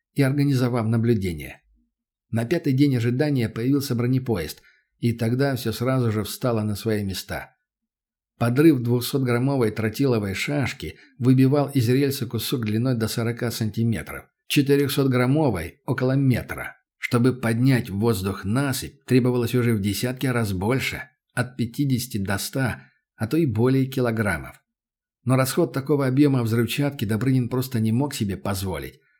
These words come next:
а с вырванными кусками братство научилось справляться очень быстро и просто. С инженерной платформы,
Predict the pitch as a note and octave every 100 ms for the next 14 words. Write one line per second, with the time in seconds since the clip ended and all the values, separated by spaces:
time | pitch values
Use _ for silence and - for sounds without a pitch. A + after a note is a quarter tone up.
0 | _ - A2 - D3 E3 C#3+ C3+ B2 A#2
1 | A#2 - D#3 B2+ G#2+ C3 C3+ - B2 A#2+
2 | A#2 C#3 A#2+ - A2+ B2 C3+ C3+ B2 -
3 | C3 - A2 G#2 D3+ - - G2+ C#3 C3
4 | A2+ F2 - - - _ _ _ _ _
5 | - D#3 C#3 D3+ D3+ C3 A#2 A#2 A2 -
6 | D#3 A#2 G2